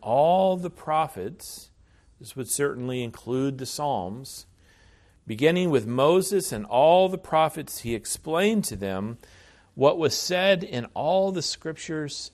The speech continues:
concerning himself." We ought to recognize what an audacious thing,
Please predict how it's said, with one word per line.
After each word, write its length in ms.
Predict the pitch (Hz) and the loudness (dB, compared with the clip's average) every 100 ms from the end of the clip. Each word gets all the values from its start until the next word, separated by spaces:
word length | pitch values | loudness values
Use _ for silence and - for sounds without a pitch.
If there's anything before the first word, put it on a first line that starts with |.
| _ | _
concerning 880 | - 131 - 147 147 147 143 135 123 _ _ _ _ | -14 -12 -8 -6 -4 -4 -4 -6 -10 _ _ _ _
himself." 1000 | - 143 127 - 160 160 92 - - - _ _ _ _ _ _ _ _ _ _ _ _ _ _ _ _ _ _ _ _ _ | -8 -8 -8 -8 -6 -2 -4 -6 -16 -20 _ _ _ _ _ _ _ _ _ _ _ _ _ _ _ _ _ _ _ _ _
We 100 | 127 | 4
ought 180 | 139 139 | 4 4
to 100 | 135 | 2
recognize 920 | 139 175 - 120 107 92 98 90 - | 4 4 2 -4 -4 -4 -6 -8 -10
what 400 | 113 127 131 - - | -4 -2 -2 -6 -10
an 480 | 123 123 120 120 127 _ - | -8 -6 -8 -10 -14 _ -8
audacious 960 | 120 117 127 165 175 143 78 - - - - | -6 -4 0 0 0 -6 -14 -16 -18 -20 -12
thing, 460 | 151 160 107 87 | -6 -2 -2 -6